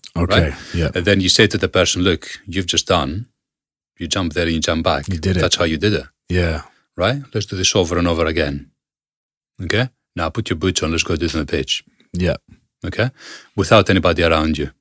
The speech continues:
Speaker 2: Now let's put the ball in there.
Speaker 1: Yeah.
Speaker 2: Okay?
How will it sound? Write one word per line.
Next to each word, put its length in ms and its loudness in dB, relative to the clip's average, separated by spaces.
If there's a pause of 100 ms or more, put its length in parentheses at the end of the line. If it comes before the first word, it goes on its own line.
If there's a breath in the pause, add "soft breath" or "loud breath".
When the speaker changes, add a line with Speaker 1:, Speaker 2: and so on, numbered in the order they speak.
(720)
Speaker 2:
Now 120 -2
let's 160 -4
put 120 -8
the 80 -4
ball 220 0
in 100 -2
there. 220 -2 (300)
Speaker 1:
Yeah. 240 -4 (460)
Speaker 2:
Okay? 320 -2